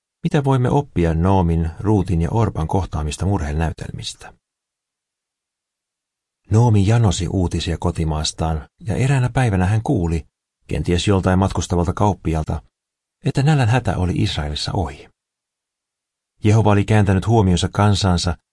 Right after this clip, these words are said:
ja Betlehem, joka merkitsee leipähuonetta, oli taas nimensä veroinen. Noomi päätti palata kotiin. Mitä Ruut ja Orpa tekisivät?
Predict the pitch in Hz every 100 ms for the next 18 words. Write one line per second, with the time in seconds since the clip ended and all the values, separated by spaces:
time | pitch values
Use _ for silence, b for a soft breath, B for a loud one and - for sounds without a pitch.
0 | _ _ _ - 113 135 - 98 95 90
1 | 90 95 104 98 107 87 - 90 95 120
2 | 90 80 98 80 71 - 76 - _ _
3 | _ _ - 147 139 131 113 110 95 80
4 | 73 80 - - - - - _ _ _
5 | _ _ _ _ _ _ _ _ _ 95
6 | 107 113 104 101 98 - 90 82 82 -
7 | - - - - - _ _ _ _ _
8 | _ _ _ _ _ _ _ _ _ _
9 | _ _ _ _ _ - 151 151 135 165
10 | - - 143 - - - - 58 - -
11 | - -